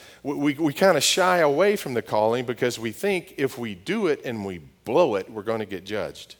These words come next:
<laughs> Not you? I was a pre-med major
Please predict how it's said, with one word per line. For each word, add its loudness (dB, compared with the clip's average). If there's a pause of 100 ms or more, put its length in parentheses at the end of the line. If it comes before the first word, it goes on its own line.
(680)
<laughs> -10 (2250)
Not 0
you? -2 (2750)
I 2
was 2
a -2
pre-med 2
major -2